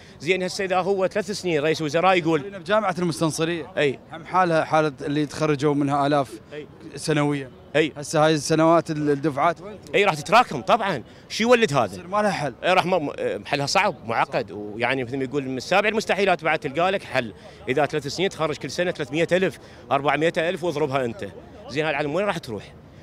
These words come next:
Speaker 1: ال-، الدولة ما جاي الشغل، القطاع الخاص م-، شبه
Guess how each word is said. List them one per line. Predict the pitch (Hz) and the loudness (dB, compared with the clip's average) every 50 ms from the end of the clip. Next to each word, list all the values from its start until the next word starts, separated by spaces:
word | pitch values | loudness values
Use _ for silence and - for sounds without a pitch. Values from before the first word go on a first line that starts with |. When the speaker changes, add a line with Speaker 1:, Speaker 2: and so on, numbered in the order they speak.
| - - - | -14 -8 -6
Speaker 1:
ال-، | 139 151 151 147 147 156 156 156 151 147 143 | -6 -4 -4 -4 -4 -2 -2 -2 -2 -2 -4
الدولة | 143 131 131 165 202 202 185 | -4 -2 0 2 2 2 2
ما | 165 170 202 | 2 2 2
جاي | 190 202 202 196 | 2 2 2 2
الشغل، | - - 180 139 131 | 2 0 -2 -2 -2
القطاع | 135 127 117 143 143 - 151 165 185 | -2 -2 -2 -4 -4 -2 0 0 0
الخاص | 160 - - 175 175 - - | 0 0 0 0 0 0 -2
م-، | 139 135 - - - - - | -8 -8 -10 -12 -18 -20 -14
شبه | - - 190 190 175 208 208 165 | -8 -4 -2 0 0 0 -2 -2